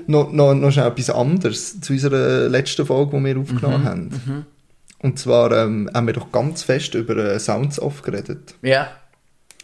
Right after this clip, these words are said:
Speaker 1: Hey, und jetzt ist, äh, gerade letztes Wochenende eigentlich, oder vorletzt, ist eine neue Folge rausgekommen, wie jedes Wochenende, mit
Speaker 2: Ah,
Speaker 1: dem
Speaker 2: ja.
Speaker 1: Disaster. So ein
Speaker 2: Mit wem?
Speaker 1: deutscher Disaster. Man
Speaker 2: Noch nie
Speaker 1: schreibt
Speaker 2: gehört.
Speaker 1: Disaster.
Speaker 2: Okay.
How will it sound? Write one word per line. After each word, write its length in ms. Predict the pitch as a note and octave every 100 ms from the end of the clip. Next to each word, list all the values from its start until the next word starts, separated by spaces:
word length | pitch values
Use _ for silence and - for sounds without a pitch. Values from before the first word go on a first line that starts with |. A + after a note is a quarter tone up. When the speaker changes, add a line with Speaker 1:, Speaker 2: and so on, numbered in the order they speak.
| - - -
Speaker 1:
Hey, 200 | B2 B2+
und 60 |
jetzt 180 | C3+ -
ist, 180 | B2+ -
äh, 460 | B2 A#2 A2+ A2 -
gerade 260 | C#3 C#3
letztes 300 | - C#3 -
Wochenende 480 | C#3+ D3 C#3 C3 A2
eigentlich, 140 | A2 -
oder 160 | A2
vorletzt, 560 | - A#2 B2+ A2+ - - - - - -
ist 100 | A2+
eine 100 | A#2
neue 160 | A#2+ A#2
Folge 280 | A#2 A#2+ B2
rausgekommen, 380 | C3+ C3+ C3+ B2+
wie 80 | G#2+
jedes 260 | G#2 A#2
Wochenende, 480 | G#2+ G#2 A2 A2 A2
mit 140 | G2+ B2
Speaker 2:
Ah, 40 |
Speaker 1:
dem 40 | C3
Speaker 2:
ja. 60 | C3
Speaker 1:
Disaster. 640 | B2+ - C3+ - B2 G#2 - - -
So 120 | - A#2
ein 20 |
Speaker 2:
Mit 120 | A#2+
wem? 80 | A#2+
Speaker 1:
deutscher 420 | - - A#2+ A2 A2 - - - -
Disaster. 680 | A#2+ A#2 A2+ C#3 - G2 G#2+ - - - -
Man 140 | - -
Speaker 2:
Noch 80 | A#2+
nie 60 | B2
Speaker 1:
schreibt 40 | A#2+
Speaker 2:
gehört. 140 | B2 A2+
Speaker 1:
Disaster. 760 | A2+ - G2+ - C3 E2 E2
Speaker 2:
Okay. 120 | -